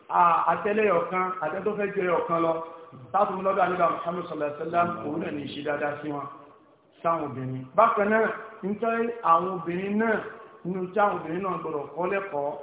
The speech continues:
nípa ìgbésí ayé Ànábì Muhammad sallallahu alaihi wasallam àti nípa àwọn ìyàwó rẹ̀,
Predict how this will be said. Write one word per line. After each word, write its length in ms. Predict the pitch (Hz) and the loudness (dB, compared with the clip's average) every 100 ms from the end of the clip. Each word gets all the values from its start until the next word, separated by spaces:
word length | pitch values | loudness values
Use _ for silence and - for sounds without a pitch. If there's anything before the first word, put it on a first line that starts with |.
| - | -12
nípa 300 | 165 180 170 151 | -10 -4 -2 -2
ìgbésí 360 | 139 156 175 170 | -4 -6 -4 -2
ayé 160 | 165 175 | 0 -2
Ànábì 320 | 165 165 160 | -2 -2 -2
Muhammad 300 | - 165 160 | -4 -6 -8
sallallahu 260 | 156 151 143 | -8 -6 -6
alaihi 120 | - | -6
wasallam 300 | 175 185 185 - - - | -4 -2 -2 -6 -14 -12
àti 240 | - 147 160 | -6 -6 -4
nípa 260 | 180 175 | -6 -2
àwọn 280 | 160 151 156 151 | 0 0 -2 -4
ìyàwó 400 | 143 139 143 151 147 | -4 -4 -2 -2 -2
rẹ̀, 160 | 135 | -4